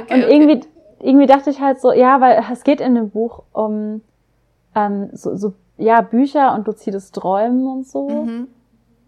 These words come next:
Speaker 2: Und es passt schon irgendwie zur Protagonistin und dem, was sie so erlebt, aber es braucht's halt nicht.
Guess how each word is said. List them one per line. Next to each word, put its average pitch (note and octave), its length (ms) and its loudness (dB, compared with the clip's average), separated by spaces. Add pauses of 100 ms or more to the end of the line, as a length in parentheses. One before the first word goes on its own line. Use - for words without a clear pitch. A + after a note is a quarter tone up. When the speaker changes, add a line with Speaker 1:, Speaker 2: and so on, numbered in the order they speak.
(180)
Speaker 2:
Und A3 400 -2 (420)
es - 160 -10
passt - 520 -4
schon G#3 380 -6
irgendwie G3 640 -8
zur F#3 440 -10
Protagonistin F#3 840 -10
und F3+ 120 -10
dem, F3+ 160 -12
was F3+ 180 -16
sie F3+ 80 -12
so F3 100 -12
erlebt, F#3 480 -6
aber F3 140 -10
es - 120 -20
braucht's - 520 -12
halt E3+ 200 -10
nicht. E3+ 260 -12